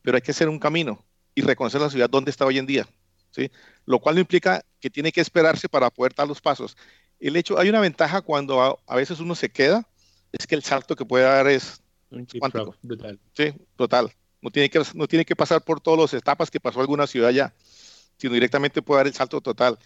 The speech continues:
Speaker 1: Pero lo importante es que haya un proyecto con un fin que está orientado a mejorar la vida del ciudadano o a mejorar el ambiente social y económico de la ciudad. Ahí juega la tecnología y donde tiene un impacto.
Speaker 2: Es,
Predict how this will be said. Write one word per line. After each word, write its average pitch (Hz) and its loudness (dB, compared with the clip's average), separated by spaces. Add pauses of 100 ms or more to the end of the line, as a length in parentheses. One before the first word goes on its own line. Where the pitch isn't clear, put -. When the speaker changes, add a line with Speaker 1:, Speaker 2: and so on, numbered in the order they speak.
(300)
Speaker 1:
Pero 139 0
lo 135 -2
importante 156 0
es 185 0
que 180 2
haya 165 4
un 165 -6
proyecto 165 -4
con 127 -4
un 135 -8
fin 202 0
que - -6
está 135 0
orientado 151 2 (340)
a 135 0
mejorar 123 2
la 139 4
vida 147 2
del 143 -2
ciudadano 135 2 (420)
o 139 2
a 127 4
mejorar 120 0
el 131 0
ambiente 123 -4
social 131 -4
y 139 -2
económico 127 -2
de 120 4
la 107 4
ciudad. 110 0 (140)
Ahí 127 2
juega 147 0
la 143 4
tecnología 123 0
y 139 0
donde 135 4
tiene 131 -4
un 135 -4
impacto. 123 -4 (1300)
Speaker 2:
Es, - -12